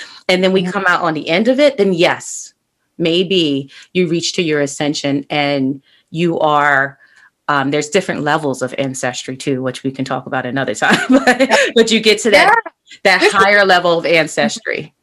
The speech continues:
Speaker 1: Because
Speaker 2: Okay.
Speaker 1: when, when you leave and you still have to repeat, and people are probably thinking, "What is she talking about?" But this is just my belief. But when you have to repeat, it's a different level of an-, being an ancestor, right? You haven't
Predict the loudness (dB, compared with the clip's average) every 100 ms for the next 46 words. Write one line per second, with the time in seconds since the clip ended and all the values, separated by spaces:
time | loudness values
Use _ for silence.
0 | _ _ 0 2 2 2 0 -2 -16 -20
1 | 0 2 4 2 2 2 2 0 -2 0
2 | 0 2 -2 -4 -4 -4 -6 _ _ -4
3 | -2 -2 0 -2 -4 -2 0 0 -4 -6
4 | -6 -2 -2 0 -2 -2 -4 -2 4 4
5 | 4 2 2 0 0 -2 -2 -6 -16 _
6 | 2 4 4 4 2 2 2 2 0 -4
7 | -8 -2 -2 0 -2 -2 -4 -4 -6 -4
8 | -4 -4 -2 0 0 -8 _ -20 -20 -2
9 | 0 0 -2 -2 0 0 -4 0 0 2
10 | 2 0 -2 -6 -6 -4 -2 -2 -4 -6
11 | -8 -10 -12 -12 -14 -16 -10 -4 -4 -2
12 | -2 -2 -2 -6